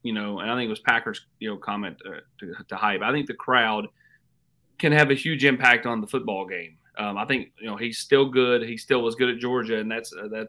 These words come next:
that's a, you know, tough place to play. Um, but, you know, I, I think that it can cause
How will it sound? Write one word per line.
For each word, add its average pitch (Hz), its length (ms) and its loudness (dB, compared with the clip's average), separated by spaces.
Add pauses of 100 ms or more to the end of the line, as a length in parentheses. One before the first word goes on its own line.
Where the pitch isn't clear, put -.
that's 107 220 -8
a, 104 40 -14 (200)
you 110 80 -6
know, 107 60 -8
tough 110 200 -6
place 104 200 -8
to - 100 -20
play. 95 420 -8 (160)
Um, 98 380 -8
but, 101 260 -4 (140)
you 110 80 -6
know, 98 160 -4
I, 95 240 -4
I 107 60 -8
think 113 240 -4
that 107 100 -2
it 98 160 -6
can 104 200 -6 (380)
cause 117 380 4